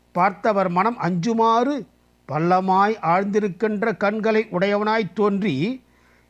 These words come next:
இரவாதிருக்க மற்றவரை பார்த்து ஏளனமாக மிகவும் சிரித்து, "இவ்வுடம்பின் தன்மை இப்படிப்பட்டது, எனவே அறத்தை போற்றி நன்னெறியில் நில்லுங்கள்"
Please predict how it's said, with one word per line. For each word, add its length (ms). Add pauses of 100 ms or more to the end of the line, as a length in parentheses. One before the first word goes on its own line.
(120)
இரவாதிருக்க 840
மற்றவரை 580
பார்த்து 720 (200)
ஏளனமாக 1040 (260)
மிகவும் 600
சிரித்து, 600 (580)
"இவ்வுடம்பின் 680
தன்மை 360
இப்படிப்பட்டது, 1000 (440)
எனவே 560
அறத்தை 440
போற்றி 440
நன்னெறியில் 580
நில்லுங்கள்" 640